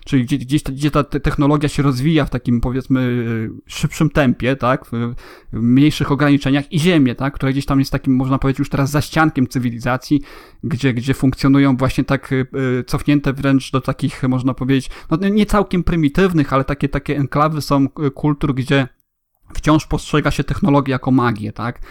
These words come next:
Jako coś, co się, jako dar bogów, jako, jako, e, pewnego rodzaju rzecz niedostępną zwykłym śmiertelnikom, tak? I to, i to mi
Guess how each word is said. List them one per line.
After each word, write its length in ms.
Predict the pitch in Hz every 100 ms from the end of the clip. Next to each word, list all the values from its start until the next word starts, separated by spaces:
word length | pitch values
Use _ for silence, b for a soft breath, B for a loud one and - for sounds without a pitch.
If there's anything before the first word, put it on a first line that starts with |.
| B B B
Jako 180 | 120 120
coś, 280 | - 131
co 120 | - 135
się, 140 | 131 127 123 117 - 135 123
jako 180 | - 143
dar 200 | 143 135
bogów, 640 | 117 160 147 147 143 -
jako, 200 | 131 -
jako, 320 | 127 123 139 131 B B B -
e, 80 | 131
pewnego 400 | 147 143 139 143
rodzaju 720 | 131 139 139 139 135 131 131
rzecz 340 | 139 156 -
niedostępną 580 | 151 151 151 160 143 151
zwykłym 300 | 127 131 143
śmiertelnikom, 800 | 139 139 131 139 135 139 - 101
tak? 280 | - 123 -
I 60 | 139
to, 180 | 165
i 140 | - 165
to 120 | 185
mi 140 | 202